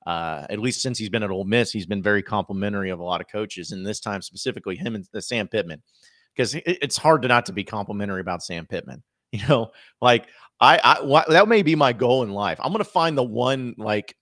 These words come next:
college football head coach or just coach in general out there that does not like Sam Pittman. And I think the only ones that maybe you could find is ones that he's, that he, he fired or something like that, because everybody, uh, that should be the, that should be the ch-, twist on it.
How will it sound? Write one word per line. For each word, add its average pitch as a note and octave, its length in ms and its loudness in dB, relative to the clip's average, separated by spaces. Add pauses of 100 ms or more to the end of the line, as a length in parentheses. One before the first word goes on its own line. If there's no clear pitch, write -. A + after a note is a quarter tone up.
(140)
college B2 380 0
football A#2+ 300 2
head A2 220 0
coach G#2+ 380 -2
or G2 120 -6
just A2+ 220 -12
coach A#2 220 -4
in A2 100 -10
general G#2 320 -6
out F#2 220 -4
there F#2+ 140 -2
that F2 200 -6
does F#2+ 220 -2
not G2 180 -6
like F2+ 220 -6
Sam E2+ 240 -12
Pittman. D2+ 360 -14 (640)
And G2 240 0
I G#2 60 2
think C3 180 -2
the B2 100 2
only B2+ 220 0
ones A#2 280 -2
that A2+ 60 -4
maybe G#2 220 0
you G#2 60 -2
could G2 160 -12
find G2 220 -2
is F2+ 100 -6
ones F#2+ 200 -4
that F2+ 80 -6
he's, F#2+ 260 -12 (180)
that F3 160 -6
he, C#3+ 200 -18
he F#2+ 120 -18
fired D2+ 520 -8
or - 80 -14
something E2 340 -10
like C#2 200 -18
that, - 200 -16
because - 340 -10
everybody, A2 800 0 (320)
uh, C3 80 -4 (140)
that E3 140 0
should E3 160 -4
be D3 100 -2
the, B2 180 -4
that C#3 160 0
should A2 100 -10
be G#2+ 100 -4
the F2+ 120 -10
ch-, - 340 -12
twist A2 300 -6
on C#2 160 -16
it. - 60 -20